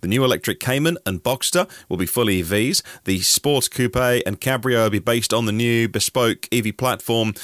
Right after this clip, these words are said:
based on Porsche's Mission R concept, writes Auto Express dot co dot U K. They say that the Mission R features an eighty-two kilowatt hour battery, dual motor, thousand and seventy-three horsepower, nought to sixty-two,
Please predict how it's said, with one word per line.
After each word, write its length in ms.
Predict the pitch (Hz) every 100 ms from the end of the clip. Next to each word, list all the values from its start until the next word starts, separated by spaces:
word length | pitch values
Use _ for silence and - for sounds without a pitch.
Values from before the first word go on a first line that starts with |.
| - -
based 220 | - 123
on 120 | 120 113
Porsche's 380 | 139 127 131
Mission 340 | 117 143 - 123
R 220 | 139 147 143
concept, 600 | - 185 240 220 127 123
writes 340 | 127 104 -
Auto 220 | 135 120
Express 460 | 113 - - 104 -
dot 160 | 123 -
co 300 | 151 127 113
dot 220 | 113 101
U 180 | 104 101
K. 240 | - 85
They 120 | 95
say 180 | 131 214
that 100 | 180
the 120 | 156
Mission 280 | 196 226 185
R 220 | 190 170 -
features 840 | - - - - 165 147 151 - - _ -
an 100 | 143
eighty-two 380 | 196 226 180 165
kilowatt 380 | - 151 127 -
hour 360 | 117 104 98 87
battery, 540 | - 87 87 95 131
dual 420 | 127 107 170 196
motor, 360 | 160 95 85 113
thousand 640 | - 143 147 175 156 156
and 140 | 143 135
seventy-three 760 | 139 117 113 117 - 113 104
horsepower, 680 | 95 95 90 - 80 78 110 - -
nought 180 | 156 202
to 80 | 170
sixty-two, 680 | - 185 - 156 180 202